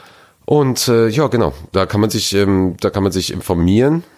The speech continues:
über die aktuelle Situation und in der, ähm, Facebook-Gruppe beziehungsweise auch bei uns auf der, auf der Seite kann man dann ge-, gerne auch mal einen Kommentar hinterlassen, wie man selber zu der Thematik steht oder Fragen stellen.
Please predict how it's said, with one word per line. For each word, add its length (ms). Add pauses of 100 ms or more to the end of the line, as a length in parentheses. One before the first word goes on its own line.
(140)
über 220
die 160
aktuelle 340
Situation 760
und 500
in 140
der, 400
ähm, 240
Facebook-Gruppe 920
beziehungsweise 680
auch 80
bei 140
uns 200
auf 140
der, 340
auf 140
der 100
Seite 320
kann 200
man 100
dann 120
ge-, 200
gerne 300
auch 100
mal 100
einen 80
Kommentar 460
hinterlassen, 500
wie 60
man 160
selber 280
zu 140
der 120
Thematik 440
steht 360
oder 140
Fragen 380
stellen. 300